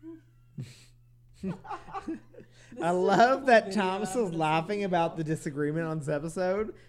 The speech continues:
Speaker 1: because this is, this is the hardest we've disagreed. No, we disagreed hard on Dahlia Black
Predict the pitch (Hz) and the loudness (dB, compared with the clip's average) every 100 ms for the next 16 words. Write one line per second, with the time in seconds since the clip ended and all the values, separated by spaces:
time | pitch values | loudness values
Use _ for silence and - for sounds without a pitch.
0 | - 170 160 160 170 190 - 160 180 - | -6 -2 0 0 -2 -6 -8 -4 -4 -4
1 | 311 - 160 139 156 175 185 - 147 151 | -8 -4 -2 0 0 2 0 -4 -6 -6
2 | 127 147 151 123 143 185 104 104 - - | -4 -6 -4 -6 -6 -4 -8 -12 -20 -20
3 | - 170 226 233 226 220 214 - - - | -10 2 4 6 4 2 -2 -14 -20 -20
4 | - 151 233 311 - 214 196 - - 175 | -14 -8 -6 -6 -6 -4 -4 -6 -8 -4
5 | 170 175 165 160 151 143 143 135 135 131 | 0 0 -2 -4 -6 -6 -8 -10 -8 -6
6 | 135 135 113 113 120 117 | -4 -6 -6 -6 -6 -6